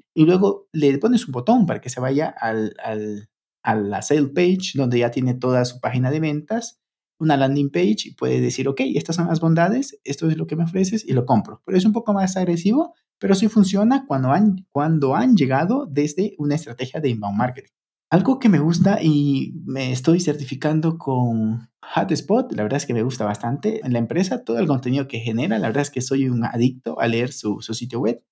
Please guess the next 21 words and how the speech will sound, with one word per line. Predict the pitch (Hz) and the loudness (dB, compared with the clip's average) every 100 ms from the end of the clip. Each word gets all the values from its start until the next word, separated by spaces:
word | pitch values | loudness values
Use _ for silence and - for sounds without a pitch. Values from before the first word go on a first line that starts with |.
| _ | _
también | 226 226 226 185 | 2 4 6 4
Semrush | 147 151 190 226 - | 2 0 -2 -4 -6
y | - | -10
también | 127 120 120 117 104 - _ - | -6 -4 -2 -2 -4 -8 _ -2
algunos | 123 131 113 | 0 0 0
otros, | 147 220 262 - _ _ _ - | -2 0 -2 -4 _ _ _ -4
pero | - 123 | -2 -2
especialmente | 123 - 127 151 151 147 139 123 110 110 | -4 -6 -4 -2 -2 -2 -4 -6 -6 -6
HubSpot, | 147 - - 262 302 - - | -6 -6 -6 -4 -4 -6 2
y | 160 | 4
ellos | 196 185 - _ - | 4 0 -8 _ -4
dicen | 131 - - 113 117 | -2 -2 -2 -2 -2
en | - 127 | -2 0
uno | 131 143 139 | 2 2 0
de | 127 | 0
sus, | 127 120 110 - - - | -2 -2 -2 -6 -12 -4
de | 135 139 | 2 2
sus | 127 127 131 123 120 120 120 | 2 -2 0 0 0 -2 -6
programas, | - 123 135 185 254 294 - - _ _ _ | -2 2 4 4 4 2 -6 -14 _ _ _
es | 143 160 - | 0 0 0
que | - 104 - | 0 0 0